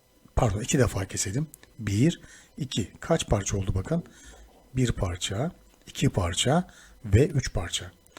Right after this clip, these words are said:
Yani ne anlıyorum buradan? Bir kesim, bir kesim iki parça yapar. Doğru mu? İki kesim, iki kez kesersek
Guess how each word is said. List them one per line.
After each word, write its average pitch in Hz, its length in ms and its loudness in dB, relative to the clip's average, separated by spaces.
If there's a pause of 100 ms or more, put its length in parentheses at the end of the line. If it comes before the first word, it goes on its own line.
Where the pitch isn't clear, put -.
(380)
Yani 135 200 6
ne 180 60 8
anlıyorum 107 360 6
buradan? 139 280 0 (920)
Bir 151 300 4
kesim, 139 540 0 (260)
bir 127 380 0
kesim 104 840 0 (920)
iki - 300 -2
parça 107 340 2
yapar. 156 440 0 (220)
Doğru 104 240 8
mu? 120 200 6 (1300)
İki 156 300 -2
kesim, 117 640 0 (680)
iki - 200 -6
kez 120 220 2
kesersek 101 680 -2